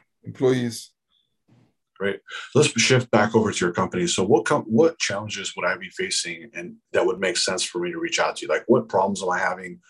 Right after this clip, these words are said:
Speaker 2: that, that would make sense for me to check you out and find out more information?
Speaker 1: So, so the, we are focused on, um, fleet,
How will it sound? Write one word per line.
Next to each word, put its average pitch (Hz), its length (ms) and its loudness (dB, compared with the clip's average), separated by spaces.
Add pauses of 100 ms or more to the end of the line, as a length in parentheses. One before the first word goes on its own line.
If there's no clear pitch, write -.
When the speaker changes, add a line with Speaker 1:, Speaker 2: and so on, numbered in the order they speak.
(400)
Speaker 2:
that, 92 220 -2
that 92 140 2
would 92 160 -2
make 95 160 2
sense 95 280 0
for 95 180 -4
me 92 140 -2
to 87 60 -2
check - 340 0
you 95 120 -2
out 90 300 0
and 87 180 -6
find 92 160 0
out 82 120 -2
more - 120 0
information? - 440 -8 (1120)
Speaker 1:
So, 170 440 6
so 170 200 2
the, 147 320 0
we 202 280 -2
are 180 100 6
focused 185 540 0
on, 139 460 2
um, 120 380 4 (400)
fleet, 180 240 -8